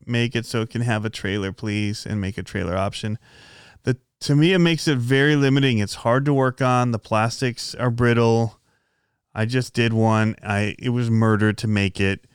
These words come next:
Um, I have another one I need to build, but the first one was such murder that I'm not ready to get back into it again.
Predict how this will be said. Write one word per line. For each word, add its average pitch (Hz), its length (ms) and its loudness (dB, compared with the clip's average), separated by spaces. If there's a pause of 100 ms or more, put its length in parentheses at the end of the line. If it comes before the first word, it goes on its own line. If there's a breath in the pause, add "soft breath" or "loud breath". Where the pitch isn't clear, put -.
(640)
Um, 95 720 -2 (380)
I 113 80 -6
have 117 220 2
another 120 480 4
one 117 220 4
I 107 80 2
need 120 260 2
to 113 80 2
build, 107 400 2
but 110 140 -2
the 107 60 -8
first 120 400 -2
one 117 140 2
was 107 140 0
such 110 260 -4
murder 104 540 2
that 95 160 0
I'm 98 100 0
not 101 320 0
ready 101 240 2
to 98 80 -2
get 95 180 -2
back 95 300 -2
into 101 220 0
it 92 60 -2
again. 92 440 -2